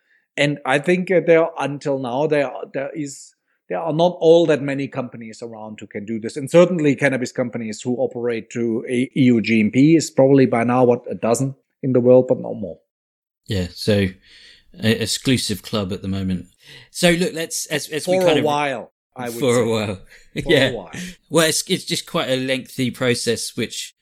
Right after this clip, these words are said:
Speaker 2: I assume has definitely been slowed down by covid, right? So in terms of getting inspectors out to verify various things.
Speaker 1: Yeah, that's just the practicality, no, of some,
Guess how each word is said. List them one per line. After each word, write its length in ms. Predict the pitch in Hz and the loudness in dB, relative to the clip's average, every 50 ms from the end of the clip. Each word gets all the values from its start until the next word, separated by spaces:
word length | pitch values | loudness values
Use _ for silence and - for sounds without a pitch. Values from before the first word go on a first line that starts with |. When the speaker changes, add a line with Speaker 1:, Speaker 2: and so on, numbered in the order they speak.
| _ _ | _ _
Speaker 2:
I 100 | - 120 | 0 0
assume 280 | 117 - - 143 135 120 | 0 2 2 2 2 2
has 140 | 107 95 | 2 -2
definitely 400 | - - - 135 - - 120 117 | -4 0 0 0 0 2 0 0
been 140 | 107 110 107 | 2 2 0
slowed 260 | - - 120 110 107 | 0 0 2 0 2
down 220 | 98 117 110 107 104 | 2 2 2 2 2
by 160 | 107 104 95 | 0 -2 -4
covid, 440 | - - 120 113 104 95 95 92 - | -2 0 0 0 2 2 0 -2 -2
right? 240 | 104 107 113 - - _ _ _ _ _ _ | -4 -4 -4 -6 -10 _ _ _ _ _ _
So 180 | - - - | -4 -2 -2
in 140 | 107 107 104 | -2 -2 -2
terms 240 | - 120 110 95 98 | 0 0 0 0 0
of 80 | 95 | 0
getting 260 | - 113 107 107 104 104 | 2 2 2 2 2 0
inspectors 540 | 98 - - - 110 - - - 107 95 | -2 -2 -2 -2 -2 -2 -2 -4 -2 0
out 240 | 107 107 104 101 - - | 0 0 -2 -4 -6 -2
to 320 | - 107 101 98 92 95 _ _ _ _ _ - | -2 0 0 0 -2 -4 _ _ _ _ _ -4
verify 500 | - 101 101 98 - - - 101 98 98 | -4 -2 -2 -6 -6 -6 -4 -4 -4 -4
various 320 | 95 98 98 98 - - | -4 -6 -6 -6 -8 -8
things. 260 | - 104 98 98 - | -8 -8 -8 -6 -2
Speaker 1:
Yeah, 220 | 139 143 160 170 175 | 0 4 4 4 4
that's 300 | 175 214 196 208 - - | 4 2 0 0 -2 -2
just 200 | 208 175 - - | -2 -2 0 4
the 400 | 185 165 156 151 147 139 135 123 - - - | 6 6 8 8 8 6 6 4 2 -4 -6
practicality, 1000 | - 143 123 123 - - - 123 - - 135 117 113 127 135 135 - 190 196 196 | -2 0 0 0 0 -4 -8 -8 -6 -4 -2 0 2 2 0 2 2 0 0 0
no, 320 | 175 135 151 185 220 - - | -2 -4 -4 -4 -4 -4 -4
of 260 | 156 147 151 135 - | -2 -2 -2 -2 0
some, 360 | - 143 131 131 139 139 | 2 2 2 2 0 -4